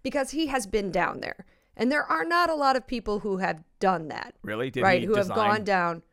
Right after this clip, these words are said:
Speaker 2: the sub that got down there, or did he just sit in there like a, like, like, that's like me saying, "I
Speaker 1: Yeah,
Speaker 2: can
Speaker 1: but
Speaker 2: fly
Speaker 1: he
Speaker 2: a
Speaker 1: went
Speaker 2: plane."
Speaker 1: there.
Speaker 2: Well, I got, I know. I've been on a plane, so I can tell you about how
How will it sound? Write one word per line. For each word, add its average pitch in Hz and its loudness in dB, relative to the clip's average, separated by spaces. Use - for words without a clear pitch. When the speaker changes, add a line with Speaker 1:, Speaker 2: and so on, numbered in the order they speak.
Speaker 2:
the 120 -10
sub 107 -6
that 110 -4
got 110 -4
down 120 0
there, 127 -2
or 113 -4
did 104 -6
he 120 -6
just 113 -8
sit 139 0
in 113 -4
there 85 -12
like 95 -10
a, 90 -8
like, 104 -8
like, 113 -4
that's 160 2
like 156 6
me 160 4
saying, 147 2
"I 151 8
Speaker 1:
Yeah, - 6
Speaker 2:
can 427 2
Speaker 1:
but 392 2
Speaker 2:
fly - 8
Speaker 1:
he 262 6
Speaker 2:
a - 4
Speaker 1:
went - 6
Speaker 2:
plane." 294 8
Speaker 1:
there. - 8
Speaker 2:
Well, 277 12
I 269 8
got, 254 6
I 247 6
know. 165 0
I've 170 4
been 220 6
on 202 6
a 180 2
plane, 135 0
so 131 -4
I 135 0
can 120 -8
tell 131 0
you 120 0
about 98 -6
how 90 -6